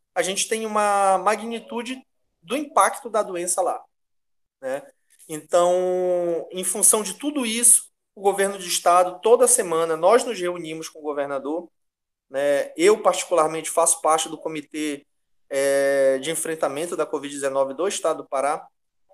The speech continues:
e dentro desse comitê a gente debate e apresenta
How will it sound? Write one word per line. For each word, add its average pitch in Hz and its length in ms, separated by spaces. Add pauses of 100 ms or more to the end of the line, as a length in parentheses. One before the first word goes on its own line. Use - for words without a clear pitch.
(120)
e 170 80
dentro 240 280
desse 240 200
comitê 240 360
a 233 100
gente 226 260
debate 202 680 (480)
e 202 580
apresenta 196 760